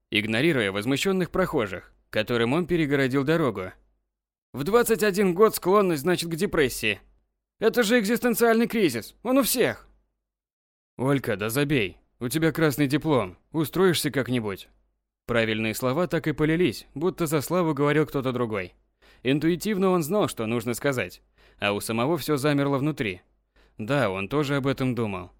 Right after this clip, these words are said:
и не раз. Просто ошибка анимографа, такое бывает. Один скан ничего не значит, и с чёрной печатью у тебя всё равно миллион вариантов.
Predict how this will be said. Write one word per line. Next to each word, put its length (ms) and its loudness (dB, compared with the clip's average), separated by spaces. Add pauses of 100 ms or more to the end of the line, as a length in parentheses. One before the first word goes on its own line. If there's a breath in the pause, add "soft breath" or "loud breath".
(140)
и 120 -2
не 120 2
раз. 300 -2 (400)
Просто 380 0
ошибка 400 0
анимографа, 720 0 (120)
такое 300 0
бывает. 500 0 (320)
Один 300 0
скан 280 0
ничего 320 2
не 120 2
значит, 480 -2 (160)
и 120 0
с 40 -2
чёрной 320 0
печатью 580 -4
у 40 -8
тебя 260 -2
всё 160 -4
равно 260 0
миллион 400 2
вариантов. 520 -2